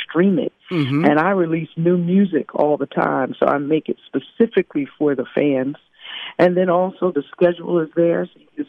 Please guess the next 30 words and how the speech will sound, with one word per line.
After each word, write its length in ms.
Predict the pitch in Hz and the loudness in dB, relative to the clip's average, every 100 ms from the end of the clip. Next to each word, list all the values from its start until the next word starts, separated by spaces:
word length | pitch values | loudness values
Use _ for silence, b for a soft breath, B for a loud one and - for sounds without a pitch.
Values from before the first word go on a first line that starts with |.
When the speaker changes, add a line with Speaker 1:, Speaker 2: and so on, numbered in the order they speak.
| - | -12
Speaker 1:
see 80 | 175 | -4
where 300 | 143 160 160 | 2 2 2
I'm 120 | 160 | 0
going 300 | 147 156 151 | -2 -2 -4
to 100 | 147 | -4
be. 340 | - 180 196 | 0 2 2
If 140 | - 180 | 0 -2
you 80 | |
wanna 240 | 165 151 131 | 0 0 0
come 260 | - - | -2 0
out 240 | 160 160 - | 0 0 0
and 120 | 147 | 0
listen 260 | 170 - 170 | 0 -2 -8
to 100 | 160 - | -8 -8
some 160 | 139 - | -10 0
good 260 | 170 170 160 | 2 2 2
hip 260 | 175 175 - | 0 0 0
hop 300 | - 190 - _ | 0 0 -4 _
Speaker 2:
Mm-hmm. 540 | 170 131 180 269 - 190 | -4 -2 -4 -6 0 4
Speaker 1:
and, 320 | 160 226 - | 6 4 4
you 140 | 180 | 2
know, 240 | 170 147 143 | 4 2 2
Speaker 2:
<laughs> 0 | |
Speaker 1:
and 160 | 143 | 0
show 240 | - 185 185 | 0 2 4
your 220 | 170 165 | 2 2
support 640 | 156 - - 190 208 240 | -2 -2 2 4 2 0
and, 360 | - 160 147 143 | 0 0 0 -2
and 380 | - 151 143 - | 0 2 0 0
dance 420 | 170 180 185 | 0 2 -2